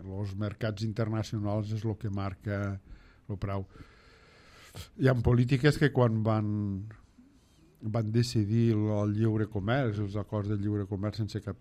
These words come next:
mena d'arançal, pues, bueno, això sí que facilita les coses a molta gent que es dediquen a importació i exportació, però als treballadors de,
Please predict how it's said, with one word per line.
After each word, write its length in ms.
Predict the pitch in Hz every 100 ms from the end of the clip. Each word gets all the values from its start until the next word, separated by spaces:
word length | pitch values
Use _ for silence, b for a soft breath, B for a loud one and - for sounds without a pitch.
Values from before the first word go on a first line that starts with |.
| -
mena 380 | 107 104 101 98
d'arançal, 880 | 101 101 101 101 - 123 127 143
pues, 220 | 127 107 92
bueno, 240 | 95 101 95
això 260 | 95 98 95 101 101 104
sí 220 | 104 - 120
que 80 | 117
facilita 640 | 117 101 110 104 104 104
les 160 | 104 -
coses 400 | 113 104 101 98
a 80 |
molta 300 | 92 90 101 92
gent 380 | 127 143 165 196 - b b b b b b b b -
que 120 | 110
es 100 | 98
dediquen 460 | 98 92 98 107 95 98 92 90 101 -
a 400 | 85 80 78 87
importació 640 | 104 95 101 92 101 113
i 60 | 101
exportació, 800 | - - 95 101 92 127 135 160
però 260 | 151 107 101 98 95 92 92
als 180 | 90 -
treballadors 840 | - 95 95 98 95 95 101 101 95
de, 140 | 98